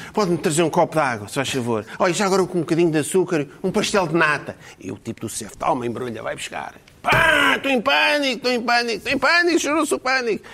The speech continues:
E ele vai, ou seja, os, os detidos podem usar isto como um serviço de quartos. <laughs> Utiliza no pânico. É bom dar um grande baile àquela malta toda. Já, já estou em pânico. Não é? Esqueci-me da, da chave na coisa. Pronto.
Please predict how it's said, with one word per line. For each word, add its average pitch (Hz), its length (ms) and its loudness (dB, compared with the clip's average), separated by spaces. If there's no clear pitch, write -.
E - 60 -2
ele 135 80 2
vai, 147 200 0
ou - 80 0
seja, 107 260 -4
os, 120 220 -8
os 123 140 -6
detidos - 280 -6
podem - 360 -8
usar 180 300 -4
isto 180 180 -4
como - 260 -4
um 170 60 -6
serviço 196 320 -4
de - 60 -18
quartos. - 480 0
<laughs> - 640 -6
Utiliza 151 400 0
no 147 160 2
pânico. 330 520 0
É 262 60 0
bom 349 540 4
dar 180 120 2
um 160 100 2
grande 180 300 2
baile 208 320 2
àquela 226 320 -2
malta 262 320 -2
toda. 277 420 -2
Já, 143 320 2
já 175 200 0
estou 254 220 2
em 285 60 4
pânico. 165 500 0
Não 165 120 -10
é? 147 120 -8
Esqueci-me 285 360 0
da, 254 160 2
da 240 160 0
chave 220 360 2
na 190 120 -2
coisa. - 260 -8
Pronto. - 160 -20